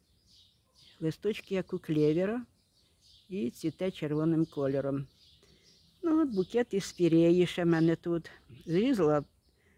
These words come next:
морозники, щоб не дуже сіялися, але вони так насіялися, що вже мільйон буде знову квіток. Отак, мої дорогі друзі, зустрічає мене рано мій садочок,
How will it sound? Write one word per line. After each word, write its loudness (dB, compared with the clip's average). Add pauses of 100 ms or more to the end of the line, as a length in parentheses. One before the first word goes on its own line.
(220)
морозники, 2
щоб -2
не 2
дуже 2
сіялися, 2
але 4
вони 4
так -2
насіялися, 0
що -6
вже -2
мільйон 4
буде 0
знову 0
квіток. -10 (1200)
Отак, -2
мої 4
дорогі 2
друзі, 4
зустрічає 0
мене 4
рано 4 (720)
мій 4
садочок, 0